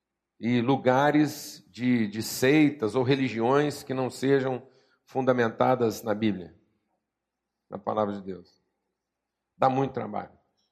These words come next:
Quantos terreiros de macumba você conhece?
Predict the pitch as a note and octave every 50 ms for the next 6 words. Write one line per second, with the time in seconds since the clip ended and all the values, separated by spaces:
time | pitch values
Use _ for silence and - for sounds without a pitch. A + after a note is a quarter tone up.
0 | _ _ _ _ _ _ _ _ _ _ _ _ _ _ _ _ _ _ _ _
1 | _ _ _ _ _ _ _ _ _ - F3 G3+ G3 E3 - - - D3+ C#3 C#3
2 | D3+ D3 C3+ B2 B2+ B2+ B2 A#2 - - C#3 C3+ B2+ A#2 A#2 A2 - A#2 A2 -
3 | A2+ A2 G2+ G2 F#2 F#2+ - - -